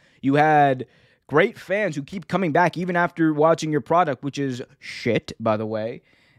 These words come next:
And now you're moving it far away. And, and it kinda reminds me of, uh, of the Washington football team. The Washington football team, they have a stadium, by the way, that is in Landover, Maryland. For anyone who, who doesn't know where that is, I lived in D C for a while.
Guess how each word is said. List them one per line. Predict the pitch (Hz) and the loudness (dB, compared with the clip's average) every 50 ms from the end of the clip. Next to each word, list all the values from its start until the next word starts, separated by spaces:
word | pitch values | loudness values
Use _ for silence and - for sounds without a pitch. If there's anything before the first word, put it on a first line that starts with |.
| _ _ _ | _ _ _
And | 147 156 156 160 156 156 156 160 - _ _ | -4 -2 -2 -2 -2 -2 -4 -4 -6 _ _
now | - 156 170 180 180 | -2 0 2 2 4
you're | 170 160 | 2 2
moving | 160 165 165 160 147 156 156 | 2 2 2 2 2 0 -4
it | 147 127 | -4 -2
far | - 151 147 151 | 0 2 2 4
away. | 147 139 135 135 131 131 131 131 131 - _ | 2 2 0 0 0 0 0 -2 -2 -6 _
And, | 123 127 123 123 123 120 117 117 117 117 - | -8 -6 -4 -4 -2 -2 -2 -2 -4 0 0
and | 175 170 170 | 0 2 2
it | 180 175 165 | 0 -2 0
kinda | - 196 226 240 | 0 0 0 0
reminds | 208 165 156 151 165 165 160 147 | -2 -2 -4 -4 -4 -6 -8 -10
me | 143 139 131 127 | -10 -10 -8 -8
of, | 123 120 117 123 | -8 -8 -4 -2
uh, | 127 120 117 117 107 - _ _ _ _ | 0 0 0 0 -2 -6 _ _ _ _
of | 156 151 139 131 | 2 2 2 0
the | 147 | -2
Washington | 139 139 165 180 - - 175 160 165 151 139 | 2 4 4 4 4 0 -6 -10 -10 -10 -6
football | - 202 180 - - 139 127 117 | -6 -6 -6 -4 -4 -4 -4 -2
team. | - 127 117 117 113 113 120 127 - - _ - - - - - - _ _ - | -4 -4 -4 -4 -4 -6 -6 -8 -10 -16 _ -20 -20 -20 -20 -20 -20 _ _ -4
The | 147 151 | 0 4
Washington | 165 - - 202 _ 180 160 | 4 4 4 2 _ -8 -6
football | 214 254 - - 214 175 | -6 -6 -4 -4 -4 -4
team, | 147 - 160 151 139 | -4 -6 -10 -6 -2
they | 151 233 | 2 2
have | 294 269 160 | 2 2 0
a | 151 | -4
stadium, | - - 147 131 127 127 123 120 117 | -4 -2 0 0 2 0 0 0 2
by | 120 120 | 2 2
the | 117 117 | 2 0
way, | 113 117 110 107 107 107 - - _ | -2 -2 -2 -2 -4 -6 -8 -12 _
that | 131 139 135 131 131 131 131 131 - _ _ | -2 0 2 2 2 2 0 -2 -4 _ _
is | - 143 135 135 | -6 -6 -4 -4
in | 139 127 120 | -4 -2 0
Landover, | 143 170 190 190 175 165 147 139 135 | 0 0 2 2 2 2 2 0 -2
Maryland. | 135 160 196 190 156 135 123 113 113 113 110 - | 2 2 2 2 2 -2 -6 -8 -10 -12 -12 -8
For | 147 151 | -6 -4
anyone | 156 175 202 220 220 214 214 202 | -4 -2 -4 -2 -2 -2 -2 0
who, | 185 170 151 151 151 147 143 139 - - | 2 4 4 4 4 4 2 0 -2 -2
who | 151 147 147 143 139 139 | 0 0 2 2 0 0
doesn't | 127 151 160 160 156 147 139 | 2 2 0 0 0 -2 0
know | 143 147 143 | 2 4 4
where | 143 139 123 | 4 4 2
that | 123 117 117 | 2 2 2
is, | 139 165 143 135 | 2 2 2 2
I | 147 | 2
lived | 160 185 190 170 160 | 2 2 0 0 0
in | 147 131 | -4 -2
D | 131 131 | -2 -4
C | 127 - 196 214 196 | -4 -4 -6 -6 -4
for | - 143 131 | 0 2 2
a | 123 | 2
while. | 117 117 113 110 110 107 | 2 2 0 0 -2 -6